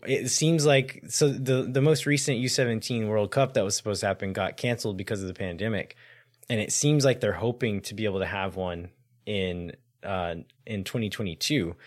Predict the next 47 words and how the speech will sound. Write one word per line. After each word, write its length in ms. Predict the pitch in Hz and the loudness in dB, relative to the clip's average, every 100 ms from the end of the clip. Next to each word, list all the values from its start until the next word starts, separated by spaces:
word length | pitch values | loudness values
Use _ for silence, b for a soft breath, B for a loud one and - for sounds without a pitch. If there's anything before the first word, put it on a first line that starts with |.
| B B B - | B B B -6
And 120 | 113 | -4
so 120 | - | 4
I 60 | 123 | 4
would 100 | 120 | 6
imagine 460 | 104 113 127 110 104 | 4 4 2 2 0
this 160 | 107 | 0
camp 260 | - 120 107 | -2 -2 -2
is 100 | 98 | -4
kind 180 | 110 98 | -4 -4
of 80 | |
preparing 400 | - 95 101 95 | -6 -8 -4 -4
for 180 | 90 95 | -4 -4
that. 240 | 90 107 120 | 2 2 2
And 100 | 110 | 0
so 160 | - | -2
they 160 | 104 104 | 0 -2
picked 480 | - 127 - - - _ _ _ | 0 -2 -2 -8 -14 _ _ _
players 440 | 123 110 101 98 | 0 2 2 -2
who 160 | - 104 | -4 -2
are 120 | 98 | -2
a 120 | 104 | -2
year 500 | 98 101 101 95 87 _ _ _ _ - | -4 -2 -2 -2 -4 _ _ _ _ -14
younger 500 | 92 101 104 92 90 | -6 -2 -2 -2 -2
than 220 | 90 92 | -2 -4
would 120 | 92 | -4
be 160 | 87 98 | -4 -2
allowed 400 | 90 90 90 87 | 0 2 2 0
to 100 | - | -8
be 240 | 87 95 87 | -10 -6 -6
in 100 | 87 | -6
that 220 | 87 - | -8 -8
camp 360 | - 117 - B B B B - | -6 -6 -6 B B B B -2
in 200 | 117 101 | 0 2
preparation 720 | 135 113 107 104 113 104 92 | 2 2 4 4 4 0 0
that 200 | 95 90 | -2 -2
these 180 | 110 104 | -2 0
are 60 | |
gonna 160 | 101 95 | -2 -2
be 100 | 92 | -4
the 80 | 92 | -4
players 320 | 107 95 85 | -2 -2 -2
they're 80 | 92 | -4
gonna 140 | 87 | -6
be 120 | 80 | -8
choosing 380 | - 110 104 85 | -8 -6 -4 -6
from. 300 | - 85 95 | -8 -10 -6
So, 260 | - 101 | -2 -2